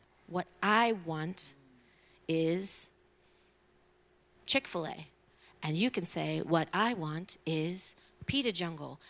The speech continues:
And either we can both go separately and get our food and then eat together, or I can say, "Even though I want Pita Jungle, I'm willing to go to Chick-fil-A with you, but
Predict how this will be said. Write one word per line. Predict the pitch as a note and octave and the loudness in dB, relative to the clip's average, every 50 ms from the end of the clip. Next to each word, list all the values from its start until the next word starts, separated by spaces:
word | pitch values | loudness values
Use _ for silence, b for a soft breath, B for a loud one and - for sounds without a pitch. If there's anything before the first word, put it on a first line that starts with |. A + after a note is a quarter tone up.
| b b b - | b b b -2
And | F3+ F#3 F3+ E3+ - - | -2 -2 -2 -4 -6 -2
either | G3 G3+ F#3+ F#3+ F#3 F3+ | 0 4 4 4 4 4
we | G3 F#3+ | 2 0
can | - G#3 F3 D#3+ D#3+ D3 - | 0 -2 -4 -6 -6 2 6
both | F#3 F#3+ G#3+ A3+ - | 6 8 8 6 4
go | - A3+ A3 A3 G#3+ G#3 A3 - | 4 6 8 8 6 6 4 4
separately | - - - A#3+ A#3+ - - - G3+ G#3+ | 2 4 4 2 2 2 2 4 4 4
and | G3 G3 F#3 | 4 6 6
get | G3+ G3+ | 6 6
our | G3+ G3 F#3+ | 6 2 2
food | - - A3 A3+ A#3 B3 A#3+ - | 2 0 2 2 2 2 0 -2
and | - G3+ G3+ | -4 -4 -4
then | G3 F#3 - | -6 -6 -6
eat | G3+ A#3+ - | -8 -6 -4
together, | - D#4 C4 - D4 D4 D4+ E4 F4 F4 B B B B B | -4 -4 0 0 2 2 4 2 2 0 B B B B B
or | - G3+ G#3 - | 6 6 8 10
I | G#3 A#3 B3 | 10 8 8
can | - - A#3 A3 | 6 2 2 2
say, | - A#3+ G#3+ G#3+ - - | 2 4 2 0 0 -2
"Even | B3+ C4+ D4+ D4+ D4 | -2 -2 0 2 4
though | D4+ D4 C4+ - | 6 6 6 6
I | - A3+ A3+ A3+ | 6 6 4 4
want | G#3 F#3 E3+ F3+ F3+ F#3 A3+ C#4+ - - - - - - | 2 0 0 2 2 2 2 -2 -4 -8 -10 -10 -10 -4
Pita | - C#4 C4 C#4+ | -2 -2 0 0
Jungle, | A#3+ A#3+ C4+ C#4 C#4 C4+ C#4+ D4+ D#4 D4+ - _ _ _ _ - - - - - | 0 0 -2 -2 -2 -4 -6 -6 -8 -10 -16 _ _ _ _ -10 -10 -6 -2 0
I'm | C#4+ B3 A3 G3+ F3+ | 0 0 0 -2 4
willing | E3 F#3 F#3+ G3 F#3 E3+ E3 D#3+ D#3 | 6 8 8 8 6 2 0 -4 -6
to | - - E3+ | -4 -4 0
go | E3 E3 D3+ | 2 2 2
to | C#3+ | 2
Chick-fil-A | - - D3+ C#3 - - - C#3 C3+ C#3 | 2 0 -2 -2 -4 -4 -2 -2 -2 -4
with | C#3+ B2+ - | -6 -6 -4
you, | D#3+ C#3 B2+ C3+ B B B B B B | -2 -2 -4 -4 B B B B B B
but | - F3+ - | -2 -2 4